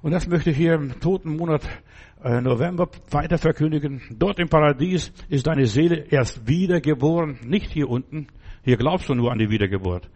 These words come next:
aber dort wird sie wiedergeboren. Ja, dort wirst du von allen negativen Gedanken und Gefühlen befreit sein. Und Jesus betet, „Vater, vergib ihnen“, ja. Und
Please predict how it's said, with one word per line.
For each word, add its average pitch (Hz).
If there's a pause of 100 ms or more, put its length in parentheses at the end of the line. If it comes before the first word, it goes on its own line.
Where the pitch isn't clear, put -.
(200)
aber 110
dort 101
wird 151
sie 151
wiedergeboren. 131 (720)
Ja, 180 (880)
dort 165
wirst 165
du 156
von 147
allen 147
negativen 165
Gedanken 156
und 147
Gefühlen 147
befreit 139
sein. 156 (840)
Und 117
Jesus 151
betet, 160 (380)
„Vater, 131
vergib 123
ihnen“, 139
ja. 165 (680)
Und 135